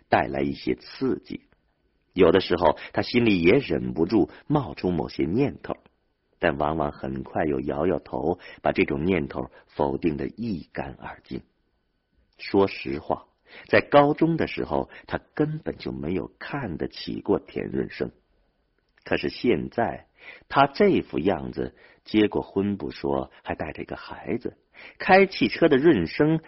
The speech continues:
怎么能看得上她呢？这简直是异想天开嘛！她实际上连这种念头都不应该有，否则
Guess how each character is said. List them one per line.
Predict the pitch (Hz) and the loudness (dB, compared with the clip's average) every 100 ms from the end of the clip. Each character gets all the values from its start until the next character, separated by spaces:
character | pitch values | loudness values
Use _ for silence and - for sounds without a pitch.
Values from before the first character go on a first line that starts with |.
| - _ | -14 _
怎 | - 65 | -6 -6
么 | 62 | -8
能 | - 78 | -4 -4
看 | 110 - 117 | -4 -2 -2
得 | 71 | -2
上 | 69 71 67 | -6 -8 -10
她 | - 113 131 | -10 -8 -6
呢？ | 151 107 _ _ _ _ _ | -8 -12 _ _ _ _ _
这 | 82 | -6
简 | - 71 67 | -6 -10 -10
直 | 69 85 | -6 -4
是 | 92 - _ | -4 -6 _
异 | 156 131 78 | -4 -2 -4
想 | 67 - 65 58 | -8 -6 -6 -8
天 | - 98 104 | -6 -4 -4
开 | - 113 131 | -4 -4 -4
嘛！ | 135 - _ _ _ _ _ _ _ _ _ _ _ _ _ _ _ _ _ _ | -8 -12 _ _ _ _ _ _ _ _ _ _ _ _ _ _ _ _ _ _
她 | - | -10
实 | - 82 | -4 -2
际 | 80 82 | 0 -2
上 | - 143 139 - - | -2 -8 -10 -18 2
连 | 104 113 | 4 6
这 | 131 | 2
种 | 80 82 | 2 0
念 | 139 196 131 73 | 4 6 6 0
头 | - 69 - - | -4 -6 -8 -4
都 | - | -2
不 | 117 120 | 0 0
应 | 78 92 120 | -2 -2 -2
该 | 135 135 | -2 -2
有， | 110 - - 71 - _ _ _ _ - | -2 -6 -8 -8 -8 _ _ _ _ -2
否 | 80 71 | 0 0
则 | 80 85 | 2 2